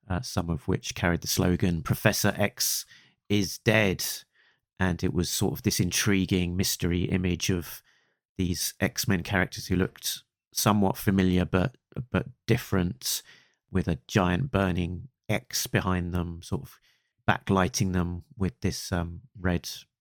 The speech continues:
light and, and flame, which at the time sort of just really, really struck me and intrigued me about, you know, what is this, this new thing, and, and sort of really got me quite excited for the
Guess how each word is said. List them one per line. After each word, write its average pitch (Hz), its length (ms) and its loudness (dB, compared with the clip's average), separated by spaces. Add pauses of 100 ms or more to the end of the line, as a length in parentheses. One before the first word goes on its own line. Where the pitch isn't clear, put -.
(100)
light 87 420 0
and, 85 320 -8
and 80 120 -18
flame, 85 560 -4 (500)
which - 320 0
at - 160 -2
the - 60 -2
time 107 320 4
sort - 160 -2
of - 20 -16
just - 180 -4
really, 90 280 2
really 85 140 -2
struck - 320 -2
me 87 120 -6
and 87 140 -4
intrigued 85 560 -6
me 85 180 -8
about, - 320 -10 (100)
you - 80 -20
know, - 160 -20
what - 160 -4
is - 120 -12
this, - 480 -10
this - 160 -18
new 90 160 -20
thing, 90 320 -6
and, 85 220 -18
and 82 100 -20 (120)
sort - 120 -20
of - 40 -20 (280)
really 90 180 -2
got - 200 -2
me 92 60 -6
quite - 200 -2
excited - 500 0
for 87 340 -4
the 87 300 -4